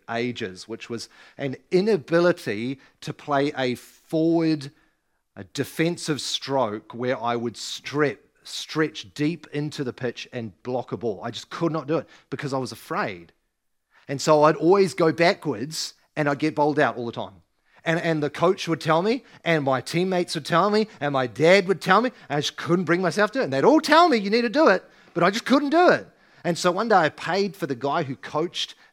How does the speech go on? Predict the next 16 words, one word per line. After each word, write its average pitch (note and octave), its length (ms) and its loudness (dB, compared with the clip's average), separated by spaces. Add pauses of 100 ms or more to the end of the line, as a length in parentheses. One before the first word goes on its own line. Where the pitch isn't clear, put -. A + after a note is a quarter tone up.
the C3 300 -2
Waikato C#3+ 760 0 (1120)
Division C3+ 400 -4
team C#3+ 440 -6 (560)
to E3 120 -4 (160)
give F#3 160 2
me F#3 140 2
an E3 80 2
hour's D#3+ 360 0
coaching. A2+ 600 -4 (640)
And C3 140 -6
he C3 40 -6
sat E3+ 280 -4
me F3+ 100 -2
down A#2+ 400 -2 (140)
and A#2 340 -8